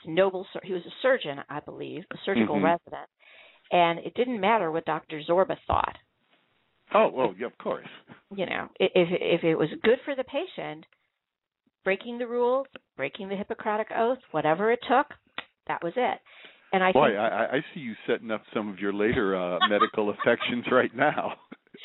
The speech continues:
Speaker 1: See, I'm consistent. I'm consistent with the kind of hero that I like. I'm a Byronic hero fan, and I've always liked Byronic heroes on T V and in film and in literature. And I've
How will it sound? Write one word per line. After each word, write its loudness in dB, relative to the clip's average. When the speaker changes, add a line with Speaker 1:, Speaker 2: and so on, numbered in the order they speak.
Speaker 1:
See, -4
I'm 2
consistent. -12
I'm 4
consistent -6
with -6
the -6
kind -4
of -6
hero 4
that 0
I 2
like. 2
I'm -6
a -2
Byronic -2
hero 2
fan, 0
and 2
I've 2
always 4
liked -6
Byronic -4
heroes -6
on -6
T -14
V -6
and -2
in -4
film 4
and 0
in -2
literature. 4
And 4
I've 4